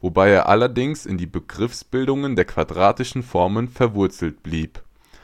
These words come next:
Auf diese Weise fand er das Zerlegungsgesetz der Primzahlen Z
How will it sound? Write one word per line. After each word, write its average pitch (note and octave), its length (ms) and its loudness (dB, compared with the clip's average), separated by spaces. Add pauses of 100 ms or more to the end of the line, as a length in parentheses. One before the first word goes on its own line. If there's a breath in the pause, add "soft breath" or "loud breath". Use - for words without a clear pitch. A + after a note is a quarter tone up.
(140 soft breath)
Auf - 200 -4
diese C3 340 -2
Weise G#2+ 380 6
fand A2 380 0
er A2+ 100 4
das F2+ 200 0
Zerlegungsgesetz A2 920 -2
der E2 120 -2
Primzahlen A2+ 800 -2 (340 soft breath)
Z - 460 0